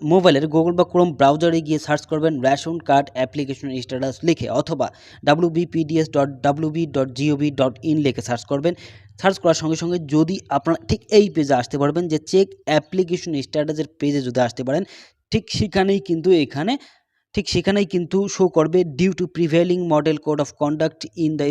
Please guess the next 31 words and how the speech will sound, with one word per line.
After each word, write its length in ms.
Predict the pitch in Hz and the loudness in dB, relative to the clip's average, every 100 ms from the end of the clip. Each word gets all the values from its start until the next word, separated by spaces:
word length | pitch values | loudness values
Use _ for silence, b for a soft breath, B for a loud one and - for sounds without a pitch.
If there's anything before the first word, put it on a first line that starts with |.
| 147 | -2
state, 260 | - 165 - | -2 -8 -2
approval 420 | 135 151 139 143 143 B B | -4 -2 0 -2 -2 B B
of 120 | 139 - | -4 -2
form 180 | 139 139 | -4 -4
three, 220 | 139 147 | -4 -6
four, 220 | 143 139 151 - | -6 -4 -4 -2
eight 220 | 143 147 | -4 -4
and 140 | 139 135 | -8 -6
ten 160 | 139 139 | -4 -2
is 160 | 147 127 - | -4 -6 -4
kept 220 | 147 147 - 156 | -2 -2 -4 -6
in 60 | 151 131 | -4 -2
abeyance 340 | 135 143 143 - | -2 -2 -4 -6
till 140 | 139 139 b b b b b _ _ - | -6 -6 b b b b b _ _ -2
ছয় 180 | 151 | 0
তারিখ, 240 | 143 147 143 | 2 2 0
ছয় 180 | - 135 | 0 0
মাস 240 | 135 131 - | 0 -2 -4
দুই 100 | 131 | -2
হাজার 220 | 120 127 123 - | 0 -2 -4 -4
চব্বিশ।" 440 | 135 123 110 110 | -4 -2 -6 -6
এখানে 220 | 117 131 | -6 -6
কিভাবে, 260 | 120 117 - - _ | -4 -6 -6 -16 _
এখানে 260 | 139 147 135 | -2 0 -2
কিন্তু 220 | 143 147 | -4 -6
ক্লিয়ারভাবেই 640 | - 160 151 113 117 185 B B B | -2 2 2 2 2 2 B B B
লেখা 300 | 127 127 143 | -2 2 2
দেখতে 300 | 139 127 - | 2 0 -2
পারবেন 360 | 131 131 147 233 - _ _ _ _ | 2 4 4 2 0 _ _ _ _
খুব 160 | - 190 | -2 -2
সহজেই 480 | - 180 175 185 214 | 4 4 6 2 -2